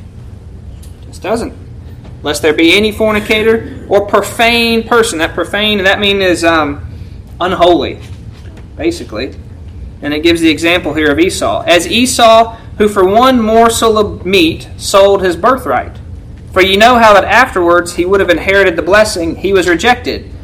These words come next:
For he found no place of repentance, though he sought it carefully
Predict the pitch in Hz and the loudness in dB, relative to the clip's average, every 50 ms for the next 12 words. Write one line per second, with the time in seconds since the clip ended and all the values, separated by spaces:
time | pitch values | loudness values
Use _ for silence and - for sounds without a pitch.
0 | - - - - 156 147 143 - - 180 190 214 214 214 220 208 - 185 185 180 | -16 -10 -4 -2 0 0 0 0 0 0 2 2 2 0 -2 -2 -2 0 0 0
1 | - 202 202 202 202 - 156 135 127 117 139 139 - - - 165 160 160 170 170 | -2 -2 -4 -4 -4 -4 -6 -6 -6 -6 -6 -8 -8 -10 -8 -4 0 2 2 2
2 | 165 - - 208 208 208 185 170 165 - - - 220 214 214 214 - 160 151 156 | 2 0 0 2 4 4 4 2 -2 -4 -6 -4 -2 0 0 0 0 2 2 4
3 | 151 151 151 - | 2 2 -2 -6